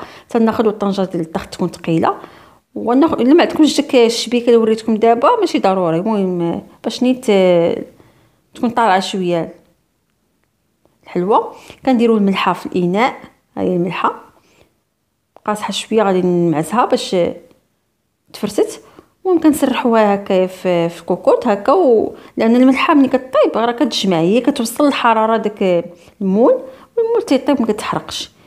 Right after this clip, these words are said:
والملحه ما غاديش تحرق ليكم، غادي غير تقساح. شفتوا؟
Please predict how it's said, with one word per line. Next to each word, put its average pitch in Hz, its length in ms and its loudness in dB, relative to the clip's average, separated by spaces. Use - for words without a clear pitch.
والملحه 226 360 2
ما 208 160 4
غاديش 233 240 0
تحرق - 340 -4
ليكم، 233 400 -4
غادي 180 140 -2
غير 226 80 0
تقساح. - 540 -8
شفتوا؟ - 340 -6